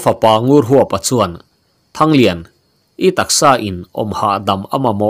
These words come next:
te lul nen. Heti hi kan bo ruak an, ani bok si a. I tel lo chuan eng ruai kan ni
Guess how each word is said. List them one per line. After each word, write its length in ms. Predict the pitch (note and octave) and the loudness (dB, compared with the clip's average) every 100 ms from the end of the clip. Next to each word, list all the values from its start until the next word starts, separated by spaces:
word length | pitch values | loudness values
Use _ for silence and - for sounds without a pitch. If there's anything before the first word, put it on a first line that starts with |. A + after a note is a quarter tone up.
| - | -2
te 100 | A#2+ B2+ E3+ | -4 -2 2
lul 180 | E3 D#3 D3 C#3+ | 2 2 0 -2
nen. 180 | G#2+ E2+ - _ _ _ _ _ _ | -2 -4 -14 _ _ _ _ _ _
Heti 260 | G3+ F#3 A#2 F#2 | -8 -2 0 0
hi 80 | B2 A#2+ | 0 0
kan 200 | A2+ D3+ | -2 -2
bo 240 | A#2 G2 G#2+ | -2 -2 0
ruak 260 | C#3 G#2+ - | 2 0 0
an, 140 | C3 A#2+ _ - D3+ | -6 -6 _ -4 -2
ani 160 | B2+ F#2+ | 0 0
bok 160 | B2 - | -2 -2
si 180 | - F2+ G#2 | -6 -4 -2
a. 20 | G2 - _ _ _ _ _ _ - | -4 -6 _ _ _ _ _ _ -6
I 80 | C3 | 0
tel 140 | C#3+ F3 | 4 6
lo 140 | C#3+ G2+ | 4 2
chuan 380 | - D3 C3 C3 - A2+ | 0 2 2 0 -10 -10
eng 120 | G#2 G2+ | -6 -2
ruai 220 | B2 D#3 - | 0 0 -4
kan 120 | B2+ | -4
ni 100 | C3+ | -2